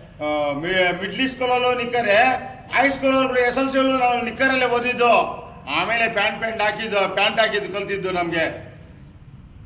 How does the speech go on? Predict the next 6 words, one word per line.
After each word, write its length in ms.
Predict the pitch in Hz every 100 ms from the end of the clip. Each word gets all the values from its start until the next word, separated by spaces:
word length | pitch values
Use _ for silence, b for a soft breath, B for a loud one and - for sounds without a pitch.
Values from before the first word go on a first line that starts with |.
| - - - 120
ಇವ-, 520 | 165 160 123 - 127
ಆಮೇಲೆ 240 | 160 190 185
ಕಾಲೇಜ್ 420 | 185 190 208 196
ಓದಿದ್ದೆಲ್ಲ 520 | 196 185 180 190 196 196 180 165 156 -
ನಾ 140 | 143
ಪ್ಯಾಂಟಲ್ಲೇ. 880 | 143 160 170 180 156 160 214 214 -